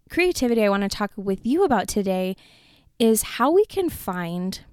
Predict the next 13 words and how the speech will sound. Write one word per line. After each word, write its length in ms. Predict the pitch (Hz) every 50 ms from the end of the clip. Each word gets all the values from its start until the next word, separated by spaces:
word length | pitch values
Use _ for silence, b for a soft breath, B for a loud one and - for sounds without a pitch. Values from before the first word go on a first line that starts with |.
| _ _ _ _ _ _ _ _ _ _ _ _ _
rather, 460 | 220 208 208 208 196 196 190 190 - -
I 60 | 202
should 180 | - - 196 -
say, 240 | - 190 185 190 - -
tap 400 | - - - 226 220 226 - -
into 420 | - 214 202 208 - - 214 196 185
or 140 | 185 175 - -
amplify 840 | 214 220 269 277 - 247 214 208 - - - 180 170 170 165 165 175 B B B B B B B B B
the 120 | - 233 220
creative 720 | - - - 240 214 208 214 208 233 240 247 247 - - - _ _ _ _
process 600 | - - - 208 202 202 - - 208 208 - -
that 200 | - 202 190 -
is 240 | - 196 190 -